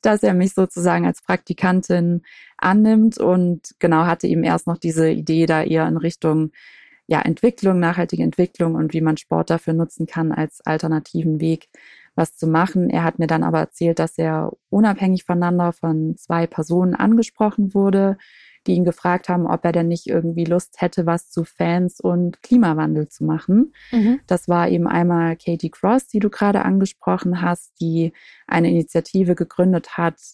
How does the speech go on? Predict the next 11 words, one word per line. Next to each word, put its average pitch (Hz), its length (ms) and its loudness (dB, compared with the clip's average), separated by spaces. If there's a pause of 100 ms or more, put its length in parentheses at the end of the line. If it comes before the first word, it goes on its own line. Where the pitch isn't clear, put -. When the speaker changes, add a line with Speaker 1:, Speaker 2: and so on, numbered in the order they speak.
(260)
Speaker 1:
Pledgeball, 214 720 0 (520)
mittlerweile 165 680 0
auch 165 220 -2
eine, 165 600 -2 (180)
ja, 156 120 -2 (100)
eine - 680 -4
in 170 220 -2
England 175 400 -2
ansässige 165 1040 -2
gemeinnützige 165 760 -2
Organisation. 165 880 0